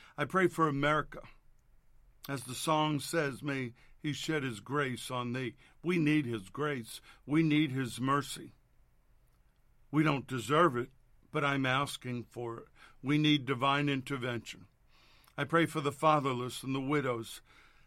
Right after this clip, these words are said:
the martyred, the innocents, and those who are victims of injustice, the persecuted. I pray for this, I pray,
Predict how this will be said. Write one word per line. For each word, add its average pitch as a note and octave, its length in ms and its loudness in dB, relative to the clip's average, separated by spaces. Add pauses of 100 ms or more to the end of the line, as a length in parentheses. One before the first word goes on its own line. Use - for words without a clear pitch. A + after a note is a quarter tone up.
the C#3+ 60 -4
martyred, D3 540 4
the C#3 140 4
innocents, D3 540 0 (320)
and C#3 140 0
those D#3+ 300 6
who D3+ 200 2
are D3+ 60 2
victims D3 540 -2
of C3+ 160 0
injustice, C3 840 -4 (680)
the B2+ 80 -6
persecuted. C#3 920 -4 (1400)
I C#3+ 60 -4
pray D3+ 180 0
for C#3+ 120 -8
this, C#3 360 -6
I D3 40 -4
pray, D#3+ 440 2